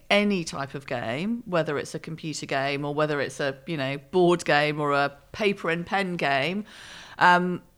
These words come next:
I just, I just worry about the amount of time, and I worry about the fact that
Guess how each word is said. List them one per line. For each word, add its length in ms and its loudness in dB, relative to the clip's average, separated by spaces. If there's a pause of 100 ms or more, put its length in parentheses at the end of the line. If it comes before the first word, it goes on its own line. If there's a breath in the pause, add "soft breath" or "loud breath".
(240)
I 120 2
just, 400 -6
I 100 2
just 220 -2
worry 400 6
about 580 2
the 100 -2
amount 360 2
of 100 -8
time, 560 -6
and 100 -2
I 80 4
worry 220 6
about 220 4
the 60 -10
fact 340 0
that 360 2